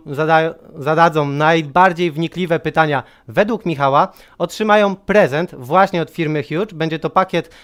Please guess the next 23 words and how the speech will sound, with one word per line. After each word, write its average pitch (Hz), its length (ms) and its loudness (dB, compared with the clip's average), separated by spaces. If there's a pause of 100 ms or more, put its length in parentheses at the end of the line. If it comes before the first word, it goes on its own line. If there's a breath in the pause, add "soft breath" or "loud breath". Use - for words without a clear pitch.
(140 soft breath)
gadżetów, 180 580 -2 (260 soft breath)
które 202 520 0 (260)
zobaczycie 160 560 -4
sami, 151 380 0
że 139 360 -2
są 135 240 -2
naprawdę 135 680 -2 (320 soft breath)
bardzo, 156 420 2
bardzo 160 400 2
fajną 147 360 0
rzeczą, 143 300 -4
aby 131 180 -4
dostać 123 320 -6
sobie, 117 360 -6 (680 soft breath)
y, 113 40 -8
przed 120 200 -14
wrześniem. 113 460 -8
Także 139 420 -4 (380 soft breath)
Michale, 190 460 4 (160)
mm, 139 520 -8
tyle 196 240 2
mojego 175 280 0
wstępu. 170 560 4